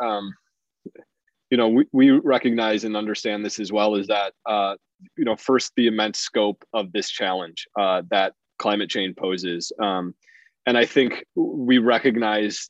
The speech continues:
the importance of a multifaceted approach overall. Um, and I think that takes into account policy, um, takes into account governments, uh, at, at, at all levels coming together to help solve this, um, corporations,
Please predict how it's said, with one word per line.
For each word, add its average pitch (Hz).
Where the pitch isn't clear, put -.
the 117
importance 107
of 104
a 98
multifaceted 95
approach 92
overall. 87
Um, 101
and 123
I 113
think 123
that 110
takes -
into 113
account 107
policy, 110
um, 98
takes -
into 113
account 107
governments, 110
uh, 101
at, 101
at, 98
at 107
all 110
levels 104
coming 110
together 104
to 113
help 101
solve 101
this, 110
um, 101
corporations, 113